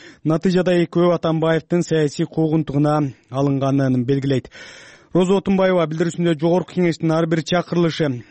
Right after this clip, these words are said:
ар кандай сын пикирлерге кабылганын айтып, азыркы шартта парламентте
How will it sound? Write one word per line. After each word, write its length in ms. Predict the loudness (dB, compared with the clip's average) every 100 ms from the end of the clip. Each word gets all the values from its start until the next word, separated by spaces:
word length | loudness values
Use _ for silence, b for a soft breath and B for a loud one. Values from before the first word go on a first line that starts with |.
| -4
ар 140 | -2
кандай 220 | 2 0 0
сын 300 | 0 0 0
пикирлерге 480 | -2 0 0 2 0 0
кабылганын 480 | -2 0 0 0
айтып, 320 | 0 0 -2 -2
азыркы 360 | -4 -2 -4 -2
шартта 380 | -2 -2 -4
парламентте 720 | -2 -2 0 2 0 0 -2